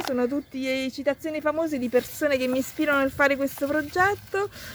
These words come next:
a comunicarlo sempre di più. Chissà che magari non ci facciamo anche qualche collaborazione tra di noi, perché questo Stesi dalle Tesi ha bisogno sempre più di comunicazione culturale per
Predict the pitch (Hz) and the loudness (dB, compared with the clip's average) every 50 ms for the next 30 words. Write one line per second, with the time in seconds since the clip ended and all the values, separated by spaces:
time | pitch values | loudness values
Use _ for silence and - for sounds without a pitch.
0 | - - - 262 - - 262 269 269 277 285 277 254 302 285 277 269 247 240 240 | -12 -12 -12 -8 0 2 4 6 6 6 4 4 6 8 8 8 8 6 4 2
1 | 240 285 277 277 277 - 302 302 320 339 330 - 349 381 392 381 339 254 - 233 | 0 0 0 -2 -4 -6 -6 -2 -2 -2 -2 0 0 2 2 2 0 -2 -6 -6
2 | - - 254 247 254 240 226 233 233 247 254 240 233 226 226 226 233 - - 233 | -4 -4 -4 -2 -2 -2 -2 0 2 4 4 4 4 2 0 0 -2 -2 -4 -2
3 | 240 240 - - 247 240 240 247 - 240 233 233 233 226 254 247 247 247 247 240 | -2 -2 0 0 2 2 2 2 4 4 4 4 4 2 2 4 6 6 6 8
4 | 240 254 254 254 - 277 269 269 254 262 262 254 262 277 285 262 247 240 247 240 | 8 6 6 4 4 2 2 4 6 6 6 4 4 4 6 6 6 6 6 4
5 | 247 247 247 - 262 262 - 302 294 226 302 269 277 277 285 311 311 311 294 262 | 2 2 2 2 -2 -2 0 0 0 2 4 4 6 6 8 6 6 8 6 6
6 | 247 262 277 277 302 302 294 294 277 277 311 302 294 294 - 285 247 254 285 285 | 6 4 4 4 4 4 2 2 2 2 2 2 2 0 -2 -4 -2 0 2 2
7 | 262 233 254 247 254 254 262 262 254 262 254 254 247 - - - 277 262 262 247 | 2 2 2 4 4 4 6 6 6 8 8 8 6 6 2 0 0 0 2 2
8 | 262 269 269 - - 285 285 294 311 330 339 349 349 359 359 - 214 226 - - | 2 0 0 0 0 0 2 4 4 4 4 4 2 0 -2 -4 -8 -10 -10 -10
9 | - - - - - - - - 247 240 247 240 240 - | -12 -14 -14 -14 -16 -2 4 6 8 10 10 10 8 6